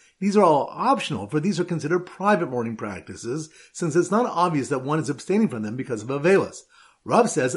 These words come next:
"Af Priyas Rosh," uncovering the head is also optional. The Gemara explains that there are many people that leave their head covered on Shabbos. Point number two, Shmuel said, "Kol kera she'enu b'shas chimum enu kera." A kriya that's not made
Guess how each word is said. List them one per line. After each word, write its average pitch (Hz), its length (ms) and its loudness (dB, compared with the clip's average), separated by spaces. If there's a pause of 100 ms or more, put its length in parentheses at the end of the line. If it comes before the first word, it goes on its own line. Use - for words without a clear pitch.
(100)
"Af 139 200 -2
Priyas 123 300 -6 (100)
Rosh," 170 380 4
uncovering 202 400 -2
the 175 80 -2
head 180 160 0
is 180 100 2
also 185 300 2
optional. 170 500 2 (280)
The 151 60 -12
Gemara 170 160 4
explains 170 320 -2
that 151 60 0
there 147 120 4
are 143 40 0
many 175 220 0
people 190 240 0
that 156 140 2
leave 170 120 2
their 180 140 0
head 190 140 -2
covered 160 460 4 (200)
on 107 140 -8
Shabbos. 120 540 -6 (540)
Point 220 200 6
number 196 80 6
two, 165 120 0
Shmuel 208 360 2
said, 135 220 -2
"Kol 143 120 -4
kera 208 240 0
she'enu 175 260 -2
b'shas 160 400 -2
chimum 190 500 0 (200)
enu 180 160 0
kera." 120 300 -4
A - 60 -12
kriya 269 260 -2
that's 185 180 2
not 170 260 0
made 147 480 2